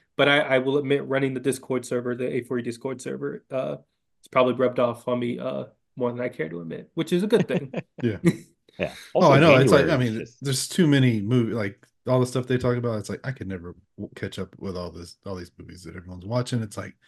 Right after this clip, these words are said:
Speaker 3: man. And, and that, it's funny you were talking about that too, 'cause, like, I, I felt that way too at first. Like, I found all these action people and I was like, "Oh, I was watching a bunch of action movies." And then now I've, like, haven't been watching any. I'm like, "I feel like I don't even belong anymore." You know, it's like, I can't even keep up with all these movies. And it's like, y'all are just, like,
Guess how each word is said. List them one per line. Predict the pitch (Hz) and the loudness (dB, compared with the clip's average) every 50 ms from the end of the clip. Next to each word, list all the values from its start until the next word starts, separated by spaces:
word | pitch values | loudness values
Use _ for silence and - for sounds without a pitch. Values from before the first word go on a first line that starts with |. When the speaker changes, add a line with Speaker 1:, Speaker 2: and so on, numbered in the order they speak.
| _ _ _ _ _ _ _ | _ _ _ _ _ _ _
Speaker 3:
man. | 147 139 107 90 85 82 - _ _ _ - - - | -2 -2 -2 -2 -6 -10 -16 _ _ _ -20 -6 0
And, | - 170 185 185 | 4 4 4 4
and | - 160 165 | 4 4 6
that, | 190 190 - | 6 6 6
it's | 147 143 135 - | 4 2 2 4
funny | - 190 180 147 | 2 4 4 4
you | 123 117 | 4 2
were | |
talking | 110 - 131 131 127 | 2 2 2 2 2
about | 110 101 95 | 0 -2 -4
that | - 110 - | -6 -8 -4
too, | - 127 120 107 | -2 -2 0 0
'cause, | - 110 98 | 0 -2 -2
like, | 104 107 98 107 | -2 -4 -2 0
I, | 117 120 123 123 - | 0 0 0 0 -2
I | 117 120 | -4 0
felt | - 135 117 - | 2 2 2 2
that | 107 104 92 | 0 -4 -2
way | 98 98 | -4 -6
too | 95 - - 123 123 117 107 | -6 -4 -2 0 0 0 -2
at | - | -2
first. | - 120 120 123 - | -2 -2 -2 -2 -2
Like, | 110 104 - - - _ _ _ _ _ _ _ - | -4 -6 -6 -10 -18 _ _ _ _ _ _ _ -8
I | - - | -2 2
found | 135 131 123 | 2 4 4
all | 123 120 117 | 4 4 4
these | 113 110 107 | 2 0 0
action | 131 131 127 - - 127 120 | 0 0 0 0 -2 -4 -4
people | 131 123 123 117 | -4 -4 -2 -4
and | 110 | -4
I | 107 | -4
was | 101 | -4
like, | 107 - - | -6 -6 -8
"Oh, | 143 135 | -6 -4
I | 131 | -2
was | 135 117 | -2 0
watching | 123 120 - 117 | -2 -2 -2 -4
a | 110 | -4
bunch | 101 117 107 - | -4 -4 -4 -4
of | 101 | -4
action | 113 127 127 - 113 | -6 -4 -4 -4 -4
movies." | 107 104 101 92 | -4 -4 -6 -6
And | 98 101 | -6 -6
then | 101 98 98 | -6 -4 -4
now | 98 104 120 117 | -2 -2 0 -2
I've, | 104 95 92 | -2 -2 -4
like, | 98 92 - _ _ _ | -6 -8 -8 _ _ _
haven't | - 120 117 107 104 | -6 -6 -4 -4 -6
been | 104 104 | -6 -4
watching | 107 110 - - - 107 | -4 -4 -4 -6 -6 -6
any. | 120 120 | -4 -4
I'm | 110 101 | -4 -6
like, | 101 95 - - | -8 -10 -6 -2
"I | 175 190 175 | -2 -2 -2
feel | 175 - - 180 | 0 2 2 4
like | 180 175 175 | 4 4 4
I | 180 | 2
don't | 175 180 185 | 4 4 4
even | 185 185 180 | 4 4 4
belong | 180 180 190 214 233 214 165 | 4 6 6 6 4 4 4
anymore." | 135 131 123 120 120 | 4 2 2 2 2
You | 123 131 | 0 0
know, | 131 | 0
it's | 127 131 | 0 -2
like, | 127 127 151 139 - - - | -4 -4 -6 -6 -8 -8 -10
I | 131 | -10
can't | - - 196 180 160 | -2 2 4 4 6
even | 151 143 127 | 4 4 2
keep | - - 156 135 170 | 2 2 2 4 4
up | 208 190 | 4 4
with | 147 135 | 2 2
all | 135 135 135 | 2 2 2
these | 139 131 135 | 0 0 -2
movies. | 170 190 226 190 165 135 127 | -2 -4 -2 0 0 0 0
And | 123 120 | 0 -2
it's | 120 117 - | -2 -4 -4
like, | 117 117 117 | -4 -4 -4
y'all | 127 139 | -2 -2
are | 143 123 | -2 -2
just, | 107 107 - | -4 -6 -8
like, | 110 98 92 | -10 -10 -10